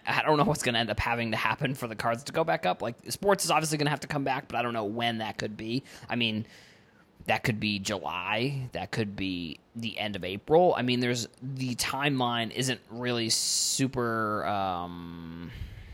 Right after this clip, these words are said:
what's the word I'm looking for? Isn't super <laughs> s-, settled, I guess, at this point. Like, I, I don't know. It's unfortunate, obviously, that this has kind of happened because especially,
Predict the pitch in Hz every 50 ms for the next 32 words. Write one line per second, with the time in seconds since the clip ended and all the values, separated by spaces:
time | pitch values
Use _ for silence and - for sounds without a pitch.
0 | - - - - - - - _ _ - _ _ - _ _ _ _ _ _ _
1 | _ _ _ _ _ - - - - - - - - _ - - - 107 110 101
2 | 98 95 92 95 98 98 90 - 104 98 - - 135 131 139 - - - - -
3 | - - 143 123 - 131 123 113 - - - - - - - 120 131 - - -
4 | - 127 127 135 147 151 143 139 131 127 139 139 - 135 123 - 139 143 - -
5 | 151 147 143 139 117 104 110 113 107 - - - - - - - - - - -
6 | - - 80 73 69 95 104 101 113 123 127 123 104 85 80 - 104 - 139 127
7 | 120 - 165 185 190 - - 117 110 110 107 - - - 120 110 113 113 - 110
8 | 107 104 104 107 113 110 110 104 101 104 - 117 110 101 98 120 113 107 104 -
9 | 110 104 101 101 107 101 107 - - 139 143 - 151 139 123 123 - - - 196
10 | 160 - - -